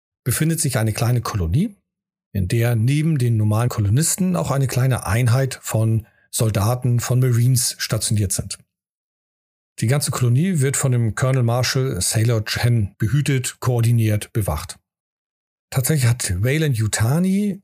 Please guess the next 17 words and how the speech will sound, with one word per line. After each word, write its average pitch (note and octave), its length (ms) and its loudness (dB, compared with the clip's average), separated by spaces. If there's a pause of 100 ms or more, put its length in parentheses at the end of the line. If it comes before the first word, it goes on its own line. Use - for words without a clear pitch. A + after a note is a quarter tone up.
auf C3 240 0
diesem C3 260 2
Planeten D3+ 840 0
ein G#2 420 0
kleines A2 260 0
Labor C3 300 0
errichten E3 320 0
lassen, E3 560 0
was - 320 0
nebenbei A#2+ 520 0
auch G2+ 140 -4
ein G2 240 -6
Medi-, G2+ 280 -2
eine A#2+ 200 2
medizinische A#2 520 0
Abteilung D#3 440 0
hatte. D3+ 320 0